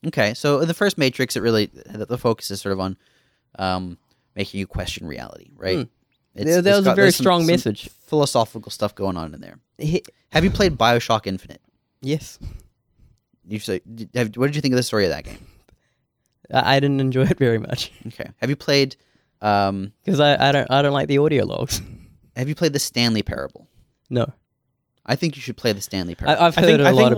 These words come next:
Speaker 3: what,
Speaker 2: the
Speaker 3: I
Speaker 2: Stanley
Speaker 3: think what you're
Speaker 2: Parable.
Speaker 3: getting at is there are some things, some sort of, like, experiences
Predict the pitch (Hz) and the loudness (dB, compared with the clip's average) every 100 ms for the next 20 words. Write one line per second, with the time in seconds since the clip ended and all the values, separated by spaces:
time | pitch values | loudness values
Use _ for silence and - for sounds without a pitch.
0 | 196 - 151 151 190 190 185 175 147 147 | 4 4 2 2 0 2 0 -2 -2 0
1 | 147 127 117 117 107 120 120 107 - 127 | 0 0 0 -2 -2 0 2 0 -4 -2
2 | 123 127 123 - 120 113 107 104 90 - | 0 -2 -4 -6 -2 -2 -2 -6 -8 -14
3 | _ _ - - 151 156 139 135 120 110 | _ _ -16 -4 -4 -4 -6 -4 -4 -2
4 | 107 101 - - 110 110 104 107 101 92 | -2 -2 -8 -4 -2 -2 -4 -6 -6 -8
5 | 87 | -14